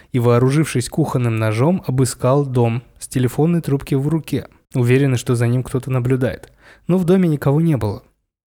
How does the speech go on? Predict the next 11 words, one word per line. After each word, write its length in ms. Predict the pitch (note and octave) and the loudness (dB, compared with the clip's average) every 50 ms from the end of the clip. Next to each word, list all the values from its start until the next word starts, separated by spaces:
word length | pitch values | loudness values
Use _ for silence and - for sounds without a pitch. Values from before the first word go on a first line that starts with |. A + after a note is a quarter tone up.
| _ _ - | _ _ -14
Чтобы 340 | - - - D3 C3+ C#3 | -12 -4 -2 0 2 2
отвлечь 480 | C3+ B2+ - - C#3+ C#3 C3 A#2+ - - | 0 0 -2 -2 0 0 0 0 -2 -2
Уильямсона 600 | B2+ C#3+ F#3+ G#3+ G#3 D3 B2 - - A#2+ A2 G#2+ - _ | 0 0 2 2 0 0 -2 -2 -4 -4 -4 -4 -8 _
во 120 | - B2+ A#2+ | -2 0 0
время 280 | A#2+ A#2+ A#2 A2+ G#2+ | 2 2 0 0 0
разговора, 520 | G2+ A2+ A#2+ B2+ C3 B2 A#2 A#2 G#2 G2+ - - - - - - | -2 -2 0 0 0 2 2 2 0 -2 -4 -8 -14 -20 -20 -6
его 240 | - C#3 C3+ C#3 D3 | -2 0 2 2 2
друг 320 | C#3+ C#3 D3+ G3 F3+ D3+ C3+ | 2 2 0 -2 -2 -2 -2
Дэвид 480 | C3 C3+ B2+ B2 A#2 A#2 A#2 A#2 - - - - - - - - - | 0 2 2 2 0 -2 -4 -6 -6 -14 -20 -20 -20 -20 -20 -12 -6
Бленшард 520 | B2 B2 B2+ A#2+ A#2 A#2 - - B2 A2 | -2 0 2 2 2 0 -2 -4 -6 -8
спросил: 560 | - - - C3+ D3+ D3+ - - C3+ A2+ F#2+ | -6 -4 -2 0 0 0 -2 -4 -6 -6 -6